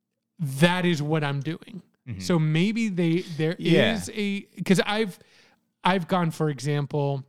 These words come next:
Speaker 1: 'cause I, it sounds to me like, like, you,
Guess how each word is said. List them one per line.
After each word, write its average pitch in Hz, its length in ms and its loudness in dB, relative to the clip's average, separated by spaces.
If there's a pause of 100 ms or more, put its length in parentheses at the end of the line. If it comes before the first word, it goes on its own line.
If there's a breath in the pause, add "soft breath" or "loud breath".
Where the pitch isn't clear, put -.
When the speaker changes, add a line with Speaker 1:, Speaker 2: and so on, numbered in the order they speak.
(280)
Speaker 1:
'cause 147 100 0
I, 160 160 6
it - 160 -6
sounds 226 280 2
to - 40 4
me 185 100 8
like, 156 360 0 (460)
like, 156 280 0 (380)
you, 202 500 4